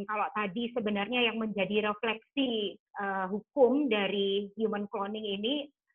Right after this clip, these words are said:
eh, Romo sudah memberikan lebih banyak, meskipun saya di sini, eh, mencatat ini hanya enam, tapi ternyata, eh, persoalan yang juga harus menjadi permenungan hukum itu lebih dari sekedar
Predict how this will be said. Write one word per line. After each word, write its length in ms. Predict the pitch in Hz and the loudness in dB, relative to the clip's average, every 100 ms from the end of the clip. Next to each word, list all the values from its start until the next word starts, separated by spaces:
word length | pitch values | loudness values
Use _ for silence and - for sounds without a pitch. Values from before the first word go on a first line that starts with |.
| _ _ 202 | _ _ -4
eh, 280 | 202 196 | 0 4
Romo 320 | 196 202 233 233 | 4 2 0 0
sudah 200 | 190 196 | 0 0
memberikan 560 | 208 202 196 202 - 214 | 0 0 -2 -2 -2 -2
lebih 320 | 202 208 180 | -2 -2 -2
banyak, 320 | 170 180 254 233 | -2 -2 -4 -8
meskipun 400 | 208 202 240 233 214 | -8 -6 -6 -4 0
saya 160 | 233 | 0
di 160 | 208 202 | 0 -6
sini, 400 | 202 220 247 254 - - - - | -4 0 0 -2 -10 -20 -8 -2
eh, 200 | 202 196 | 0 0
mencatat 480 | 196 208 190 190 214 214 | -2 0 2 2 2 2
ini 160 | 226 269 | 2 2
hanya 240 | 196 196 220 | 2 2 2
enam, 240 | 254 202 | 2 2
tapi 240 | 202 202 247 | 2 0 0
ternyata, 480 | 233 233 233 220 277 370 440 - - - | 2 2 2 4 8 8 6 2 -4 2
eh, 140 | 233 | 4
persoalan 720 | 233 233 - 254 233 233 240 233 | 2 0 2 4 6 6 4 4
yang 200 | 220 220 220 - | 2 0 -6 -6
juga 240 | 233 226 214 | -2 0 2
harus 240 | 208 214 220 | 2 -2 -4
menjadi 560 | 220 208 202 190 202 202 | -6 -4 -4 -2 -2 -2
permenungan 640 | 226 226 226 220 220 214 | -4 -4 -4 -6 -6 -8
hukum 240 | 220 233 | -6 -6
itu 240 | 226 220 302 | -4 -4 -2
lebih 400 | 285 196 240 220 | -2 0 -2 0
dari 240 | 196 214 | 0 -2
sekedar 480 | - - 202 220 233 | -8 -10 -6 -4 -4